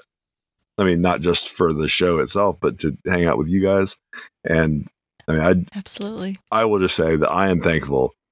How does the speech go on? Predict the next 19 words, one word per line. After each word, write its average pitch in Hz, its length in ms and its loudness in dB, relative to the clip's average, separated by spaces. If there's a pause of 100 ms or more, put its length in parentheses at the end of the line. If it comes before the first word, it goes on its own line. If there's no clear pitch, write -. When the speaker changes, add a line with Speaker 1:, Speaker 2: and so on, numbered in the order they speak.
(280)
Speaker 1:
that 85 200 0
we 80 320 2
have, 78 480 -2
that 80 160 0
I've 78 220 2
been 78 100 0
able 76 200 0
to 71 60 -2
be 73 120 0
a 71 40 -2
part 76 220 0
of 69 100 -2
this, - 380 0 (140)
uh, 64 380 0 (140)
for, 76 200 0 (100)
for 78 100 -2
the 71 80 0
past 73 440 0 (580)
nine, 73 540 0